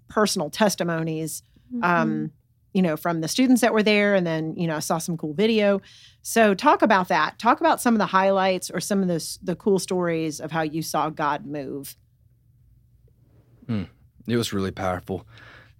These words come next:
Speaker 3: I, uh, I was kinda thinking about the week. Uh, yeah, Thursday night was really powerful. First off, we had,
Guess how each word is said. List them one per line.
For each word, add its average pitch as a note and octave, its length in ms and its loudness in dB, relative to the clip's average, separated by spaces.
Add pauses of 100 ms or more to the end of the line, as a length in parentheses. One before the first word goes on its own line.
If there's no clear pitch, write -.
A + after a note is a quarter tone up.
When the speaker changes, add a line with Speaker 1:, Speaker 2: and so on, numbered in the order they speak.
Speaker 3:
I, A2+ 240 4
uh, G#2 320 4 (1160)
I A2+ 100 2
was G#2+ 260 -2
kinda G#2+ 180 4
thinking G2 280 0
about F#2+ 340 0
the G2+ 100 -2
week. F#2+ 580 -2 (120)
Uh, F#2+ 300 -4
yeah, A2 120 2
Thursday C#3 360 8
night A2 180 6
was G2+ 160 -4
really G2+ 120 2
powerful. F#2+ 420 -4
First G2 260 -2
off, F2+ 240 -6
we G2 160 -4
had, F#2+ 300 -2